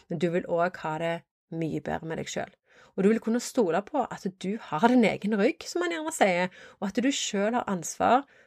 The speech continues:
for at du skal gå i en retning som er rett for deg. Og som mammaen min sier, "Får ikke lønn i himmelen." Med andre ord, det er du som betaler for det hvis du sliter deg ut.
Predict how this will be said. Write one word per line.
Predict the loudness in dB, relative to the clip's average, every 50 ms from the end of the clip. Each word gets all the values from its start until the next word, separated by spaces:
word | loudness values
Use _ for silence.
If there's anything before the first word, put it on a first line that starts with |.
| _
for | -6 -6 -4
at | -2 -2
du | -2 -2
skal | -2 -2 -2 -4
gå | -2 -2 0 2 2
i | 2 2
en | 0 0 -4
retning | -6 -10 -16 _ -10 -8 -8 -6
som | -4 -4 -4
er | -4 -6
rett | -8 -12 -10
for | -8 -6 -6
deg. | -6 -6 -8 _ _ _ _ _ _ _ _ _ _ -8
Og | -2 2
som | 4 4 4 4 4
mammaen | 2 2 2 2 2 2 2
min | 0 0 0
sier, | 2 4 6 6 6 6 4 2 0 _ _ _ _ _ _ _ -16
"Får | -14 -8 -2
ikke | 2 4
lønn | 4 4 2
i | 0 -2
himmelen." | -2 -2 -2 -4 -4 -6 -8 -10 _ _ _ _ -2
Med | 2 4
andre | 4 4 6 6
ord, | 8 8 8 6 4 _ _ _ _ -2
det | 0 0
er | 2 4
du | 4 4
som | 4 2 0
betaler | -2 -2 -2 0 0 0 0 0
for | 2 2 4
det | 4 2 0 -2 _
hvis | -12 -10 -10
du | -10 -8
sliter | -4 -2 -2 -2 -4 -6
deg | -6 -6
ut. | -6 -8 -8 -12